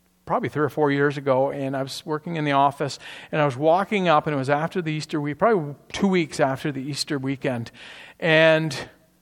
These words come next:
the cross was still sitting out. And I was thinking about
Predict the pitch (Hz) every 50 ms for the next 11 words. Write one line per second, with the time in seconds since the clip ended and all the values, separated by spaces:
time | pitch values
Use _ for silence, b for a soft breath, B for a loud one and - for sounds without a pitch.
0 | _ _ _ _ - - - - - 220 220 208 175 - - - - - - b
1 | b b b b b b b b b b b b _ _ _ _ - 170 160 -
2 | - - 185 180 165 - - 165 143 139 135 127 127 127 117 120 - - - -
3 | _ _ _ _ _ _ _ _ _ _ _ _ b b b b b b b b
4 | b b b b 196 175 175 170 175 180 175 180 180 - - - - 285 302 277
5 | 262 202 180 165 147 151 143 147 156 160